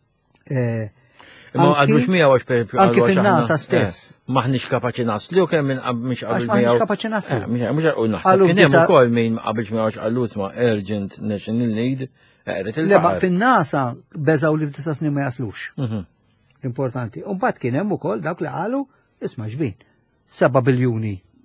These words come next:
Speaker 1: sa disa' biljuni nistgħu nużawhom
Speaker 2: Posta
Speaker 1: f'affarijiet
Speaker 2: fejn
Speaker 1: ħafna,
Speaker 2: nitimgħu
Speaker 1: ħafna
Speaker 2: ħluq.
Speaker 1: oħrajn." Tajjeb. Eh, imma iktar ma beda jżid, iktar beda jagħmel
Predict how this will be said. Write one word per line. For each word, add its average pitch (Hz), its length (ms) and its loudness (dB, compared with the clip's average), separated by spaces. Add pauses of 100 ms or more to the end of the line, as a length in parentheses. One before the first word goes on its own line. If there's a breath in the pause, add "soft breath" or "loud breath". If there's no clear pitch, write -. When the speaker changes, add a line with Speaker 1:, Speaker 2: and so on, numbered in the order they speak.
(120)
Speaker 1:
sa - 200 -8
disa' 123 240 -2
biljuni 123 560 0 (240)
nistgħu 135 340 -4
nużawhom 123 540 2 (640)
Speaker 2:
Posta 139 380 -10
Speaker 1:
f'affarijiet 135 460 2
Speaker 2:
fejn 117 80 2
Speaker 1:
ħafna, 120 260 4
Speaker 2:
nitimgħu 131 400 2
Speaker 1:
ħafna 165 160 2
Speaker 2:
ħluq. 127 320 0
Speaker 1:
oħrajn." 117 400 -6
Tajjeb. 147 340 -4 (720 soft breath)
Eh, 180 360 2 (640)
imma 196 520 2
iktar 208 320 -4
ma 170 120 -4
beda 156 200 -2
jżid, 131 480 -6
iktar 196 300 -4
beda 170 180 -2
jagħmel 170 220 -2